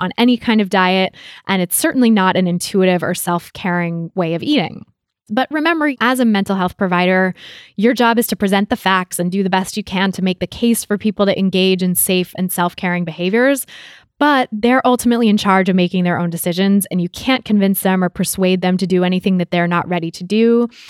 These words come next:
And some of our clients in this field are just not ready to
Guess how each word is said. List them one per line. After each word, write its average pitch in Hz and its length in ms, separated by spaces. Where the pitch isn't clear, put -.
And 190 420
some 254 220
of 262 100
our 240 120
clients 220 760
in 202 280
this 190 200
field 320 240
are 196 80
just 185 220
not 185 280
ready 185 360
to 180 440